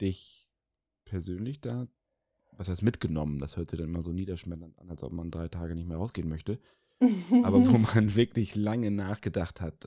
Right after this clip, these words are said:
Speaker 1: äh, auch über seine, seinen eigenen Umgang damit, mit dem Thema. Kann auch eine
Speaker 2: Ähm,
Speaker 1: Serie sein, natürlich.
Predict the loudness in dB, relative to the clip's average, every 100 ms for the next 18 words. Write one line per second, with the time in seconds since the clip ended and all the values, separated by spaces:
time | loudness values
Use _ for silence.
0 | -10 -6 -4 -6 -6 -8 -10 -8 -6 -4
1 | -4 -4 -4 -6 -10 -16 _ _ _ _
2 | -6 -4 -2 -2 -2 -2 -2 -4 -8 -10
3 | _ _ _ _ _ -12 -10 -8 -10 -14
4 | _ _ _ _ _ _ _ _ _ _
5 | _ _ _ _ _ _ _ _ _ _
6 | _ _ _ _ _ _ _ _ _ _
7 | -14 -6 -2 -2 0 0 0 -2 -6 -8
8 | -12 -16 -20 -20